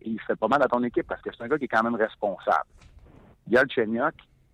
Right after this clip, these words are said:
tu sais, au, au niveau responsabilité, ça se fait tout seul parce qu'il a souvent la rondelle, mais c'est pas ça le numéro un. La, l'atout numéro un de Galchenyuk, c'est son talent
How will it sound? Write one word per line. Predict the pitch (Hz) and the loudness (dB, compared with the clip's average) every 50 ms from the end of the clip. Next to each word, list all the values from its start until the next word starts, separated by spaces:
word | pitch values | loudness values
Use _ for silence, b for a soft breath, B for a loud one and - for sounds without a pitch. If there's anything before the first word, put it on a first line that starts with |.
| _ _ _ _ _ _ _ - | _ _ _ _ _ _ _ -10
tu | - | -6
sais, | 151 | -6
au, | 143 117 92 - | -4 -4 -6 -8
au | 98 107 | -10 -8
niveau | 110 110 131 | -6 -2 0
responsabilité, | 135 135 127 - 120 120 - 117 104 107 101 95 - 147 151 | 0 0 0 0 0 0 0 0 -2 -4 -4 -4 -4 -4 -2
ça | - 101 90 | -4 -6 -6
se | - | -4
fait | 117 107 | -4 -4
tout | - - | -2 0
seul | - 151 - | 0 0 0
parce | - 98 - | 0 -4 -6
qu'il | 107 95 | -8 -12
a | - | -10
souvent | - - 113 | -6 -4 0
la | 107 101 | 0 0
rondelle, | 95 92 85 85 87 101 120 143 151 - - | 0 0 -2 -2 0 0 0 0 -2 -6 -8
mais | 98 95 95 85 | -10 -10 -10 -12
c'est | - | -8
pas | - 110 - - | -8 -8 -2 0
ça | 127 | 0
le | 123 | 0
numéro | 117 107 104 98 92 95 107 117 | 2 0 -2 -2 -2 -2 -4 -4
un. | 107 | -4
La, | 95 95 98 - - - | -4 -4 -4 -4 -6 -8
l'atout | 107 110 95 - - 143 | -8 -8 -8 -6 -4 -2
numéro | 131 120 113 107 117 | 0 2 2 2 2
un | 120 | 2
de | 113 | 2
Galchenyuk, | 110 98 - - 98 117 131 - | 0 -2 -2 -4 -4 -2 -2 -4
c'est | - - - | -6 -10 -12
son | - 98 90 - - | -10 -10 -12 -6 -2
talent | - 110 101 104 113 120 | 0 0 2 2 2 0